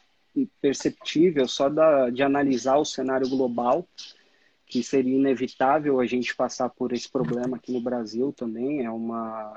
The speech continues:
é, é, é uma propagação de uma escala, uma proporção s-, assustadora, né? A, a, a transmissão do vírus.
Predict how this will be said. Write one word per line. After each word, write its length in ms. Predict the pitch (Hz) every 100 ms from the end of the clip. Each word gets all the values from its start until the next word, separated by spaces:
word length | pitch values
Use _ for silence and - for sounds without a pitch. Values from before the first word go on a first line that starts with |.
| 113
é, 60 |
é, 320 | 113 113 117 -
é 40 |
uma 320 | 120 120 123 120
propagação 760 | - 139 135 131 123 - 135 135
de 140 | 131
uma 140 | 131 135
escala, 840 | 127 - 135 131 135 135 127 120 113 -
uma 160 | 131 127
proporção 960 | - 135 156 135 - 147 147 147 131
s-, 520 | 120 - - - - -
assustadora, 920 | 127 - - 160 147 127 139 185 143
né? 260 | 123 135 160 _ - - _ _
A, 100 | 127
a, 1600 | 123 123 120 120 117 113 110 110 - 117 120 117 117 113 113 -
a 40 | 127
transmissão 840 | - 135 120 131 123 - 131 127
do 80 | 131
vírus. 680 | 120 131 170 190 190 -